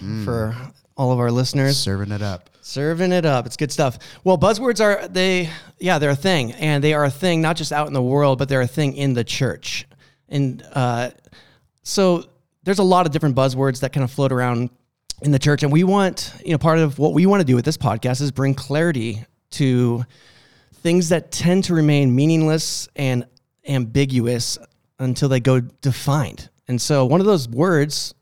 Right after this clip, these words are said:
Speaker 2: I would say is a buzzword is the word gospel.
Speaker 1: Mm, I'm gonna gospel that.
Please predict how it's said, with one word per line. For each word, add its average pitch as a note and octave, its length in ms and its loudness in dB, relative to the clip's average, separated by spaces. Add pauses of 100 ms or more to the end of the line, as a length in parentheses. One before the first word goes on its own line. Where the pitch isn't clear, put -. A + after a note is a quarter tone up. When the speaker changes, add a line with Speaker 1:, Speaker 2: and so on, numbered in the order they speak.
(180)
Speaker 2:
I C3+ 100 -2
would F#3+ 120 2
say B2+ 200 -2
is A2+ 100 -4
a A2 40 -4
buzzword A2+ 420 -4
is A2+ 200 -2
the A#2 100 0
word A#2 340 0
gospel. A#2 520 -2 (360)
Speaker 1:
Mm, G#2+ 340 -6
I'm F#2 100 -8
gonna F#2 120 -8
gospel F2+ 420 -10
that. E2 240 -14